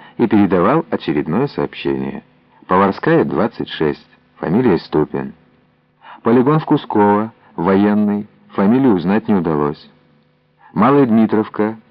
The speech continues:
директор школы Алфёров. Кунцево,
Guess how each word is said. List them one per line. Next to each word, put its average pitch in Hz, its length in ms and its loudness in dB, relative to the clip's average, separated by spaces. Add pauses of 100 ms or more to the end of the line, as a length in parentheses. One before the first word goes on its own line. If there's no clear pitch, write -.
(160)
директор 117 460 0
школы 120 500 0
Алфёров. 92 720 0 (1600)
Кунцево, 101 760 2